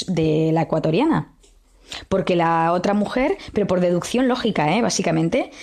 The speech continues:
porque la otra, no porque él dijera nada, porque él no podía decir nada. La otra mujer fue un matrimonio concertado.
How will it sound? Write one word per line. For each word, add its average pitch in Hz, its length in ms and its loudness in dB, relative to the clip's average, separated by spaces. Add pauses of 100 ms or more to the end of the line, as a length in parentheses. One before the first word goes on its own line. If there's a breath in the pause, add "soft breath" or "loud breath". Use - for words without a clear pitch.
(140 loud breath)
porque - 300 0
la 208 120 0
otra, 226 220 0 (160 loud breath)
no 202 80 0
porque 240 240 0
él 226 80 2
dijera 190 300 0
nada, 233 240 0
porque 185 160 -2
él 202 40 2
no 196 80 0
podía 196 220 2
decir 180 240 0
nada. 240 320 0 (400 loud breath)
La 180 120 2
otra 196 180 2
mujer 233 440 0
fue 196 200 -2
un 196 80 2
matrimonio 196 420 2
concertado. 175 680 0